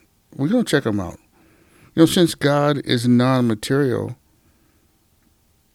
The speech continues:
can you name anything else that is non, non-material, that is absolute and real and non-material? And the answer is yes. The laws of logic.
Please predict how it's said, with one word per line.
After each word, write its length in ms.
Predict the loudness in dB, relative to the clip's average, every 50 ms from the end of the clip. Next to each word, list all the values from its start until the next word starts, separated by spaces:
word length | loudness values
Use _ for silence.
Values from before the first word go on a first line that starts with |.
| _ _ -8
can 160 | -2 4 6
you 100 | 6 8
name 220 | 8 6 6 6
anything 380 | 8 8 8 8 8 6 6 6
else 240 | 6 6 4 2 2
that 120 | 0 0
is 120 | 0 0
non, 360 | 0 0 0 0 0 -2 -2 -4 -4
non-material, 720 | -4 -2 0 0 -2 -2 -2 -2 0 0 0 0 -2 -2
that 160 | 0 0 0
is 160 | 0 0 0 0
absolute 640 | 0 -2 -2 -2 -4 -2 0 0 0 0 -2 -6 -10 -20 -20 -20 -20 _ _ _ -8
and 240 | -6 -4 -4 -2 -2
real 360 | -2 -2 -2 -4 -6 -10 -12 _ _ _ _ _ _ _ -8
and 180 | -6 -4 -4
non-material? 560 | -2 -2 -2 -4 -4 -4 -2 -2 0 2 2 2
And 80 | 2
the 60 | 2
answer 240 | 2 0 0 2 0
is 100 | 0 2
yes. 440 | 2 0 0 0 -2 -6 -10 -16 -16 -18 _ _ _ _ _ _ _ _ _ _ _ _ _ _ _ _ _
The 80 | -2 0
laws 360 | 2 2 2 2 2 0 -2
of 420 | -4 -2 0 0 0 -2 -4 -10 -14 -12 -6
logic. 460 | -4 -2 -2 0 0 -2 -4 -4 -10